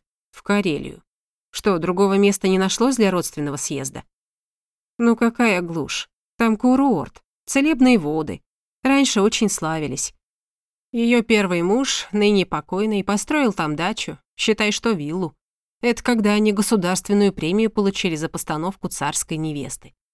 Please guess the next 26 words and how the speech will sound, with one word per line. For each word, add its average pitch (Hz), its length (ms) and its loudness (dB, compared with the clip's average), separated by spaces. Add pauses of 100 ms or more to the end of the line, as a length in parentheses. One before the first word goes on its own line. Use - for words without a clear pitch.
в - 20 -20
кооперативе. 180 800 -4 (880)
Тогда, 202 500 -2
в - 60 -6
семидесятых, 202 880 0
весь 208 260 -2
Большой 180 460 -2
театр 170 440 -4
строил 165 400 -4
дачи 139 380 -6
в - 60 -20
Прибалтике, 139 840 -8 (320)
в 190 140 -4
Эстонии, 196 680 -2 (100)
на 180 160 0
Рижском 190 400 0
взморье, 190 580 -4 (440)
в - 60 -20
Клайпеде. 185 800 -2 (480)
А 226 160 0
Зверева 240 380 2
с - 120 -4
мужем 156 380 -4
и 170 40 -2
ещё 180 240 -2
некоторые - 580 -2